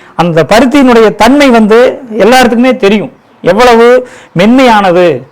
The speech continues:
அப்படிங்கிறது. ஆனா இன்னைக்கு காலகட்டங்கள் மாறி போச்சு. அதே சமயத்துல பொருளாதாரத்துல நம்ம போட்டி போட வேண்டியதா இருக்கு. அப்போ அதுக்கு தகுந்த மாதிரி நம்ம மாறிட்டே போறோம். மார்க்கெட்டிங்ல இன்னைக்கு என்ன இருக்குது, அதுக்கு தகுந்த மாதிரி நம்ம போக வேண்டியதா இருக்கு. இதுகளை எல்லாம் தாண்டி நின்னா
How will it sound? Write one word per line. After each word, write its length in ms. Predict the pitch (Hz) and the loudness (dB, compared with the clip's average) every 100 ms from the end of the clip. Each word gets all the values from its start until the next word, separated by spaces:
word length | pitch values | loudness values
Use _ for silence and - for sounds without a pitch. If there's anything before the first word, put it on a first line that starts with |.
| - | -6
அப்படிங்கிறது. 560 | 185 202 180 160 143 - - - | -2 0 0 -2 -4 -10 -14 -4
ஆனா 160 | 202 | 0
இன்னைக்கு 420 | 214 226 262 254 | 2 2 2 0
காலகட்டங்கள் 640 | - 254 285 262 254 262 269 | 0 0 2 2 2 0 0
மாறி 300 | 226 262 233 | 0 0 0
போச்சு. 440 | 240 - 240 262 - - | -2 -2 -4 -4 -10 -10
அதே 220 | - 226 262 | -2 0 2
சமயத்துல 600 | 254 247 233 254 277 285 _ _ | 0 0 0 0 -2 -4 _ _
பொருளாதாரத்துல 680 | 233 262 277 254 247 - 254 247 | -2 0 2 0 0 0 0 2
நம்ம 220 | 233 247 269 - - _ | 2 0 -2 -6 -20 _
போட்டி 200 | 240 262 269 | -2 0 2
போட 120 | 247 233 | 0 0
வேண்டியதா 280 | 226 226 208 | 0 0 0
இருக்கு. 200 | 202 220 233 - | 0 -4 -4 -6
அப்போ 140 | 214 262 | -2 0
அதுக்கு 200 | 247 220 226 | 0 0 0
தகுந்த 220 | 247 247 | 2 2
மாதிரி 160 | 233 262 247 | 2 0 0
நம்ம 120 | 226 233 | 0 0
மாறிட்டே 340 | 190 220 208 240 185 | 0 0 0 0 0
போறோம். 260 | 196 202 214 - - | -2 -2 -4 -16 -6
மார்க்கெட்டிங்ல 520 | 196 240 226 226 226 226 | -2 0 0 0 0 2
இன்னைக்கு 200 | 220 208 208 | 0 0 0
என்ன 120 | 226 202 | 0 0
இருக்குது, 300 | 196 196 196 - - - - | -2 -2 -2 -2 -8 -10 -2
அதுக்கு 200 | 202 220 | 0 0
தகுந்த 180 | 233 220 | 0 2
மாதிரி 140 | 220 233 | 0 0
நம்ம 140 | 220 208 202 | -2 -2 -2
போக 100 | 202 | 0
வேண்டியதா 260 | 196 190 185 175 | -2 -2 -2 -2
இருக்கு. 220 | 175 202 208 - - - 185 | -2 -4 -6 -14 -20 -8 -2
இதுகளை 240 | 220 220 214 | 0 2 2
எல்லாம் 280 | 254 285 294 277 - - | 2 2 -2 -4 -14 -4
தாண்டி 320 | 202 277 285 269 254 233 | 0 2 2 2 2 0
நின்னா 200 | 254 | 2